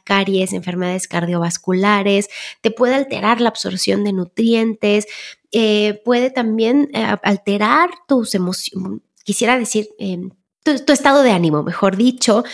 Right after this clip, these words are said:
llevarte a algunos estados. Si estás deprimido, mientras más azúcar consumes, es probable que se sienta más fuerte esa emoción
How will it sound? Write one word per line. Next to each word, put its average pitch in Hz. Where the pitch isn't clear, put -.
llevarte 226
a -
algunos 226
estados. 208
Si 202
estás 226
deprimido, 226
mientras 202
más 254
azúcar 254
consumes, 220
es 226
probable 247
que 233
se 208
sienta 226
más 220
fuerte 214
esa 196
emoción 190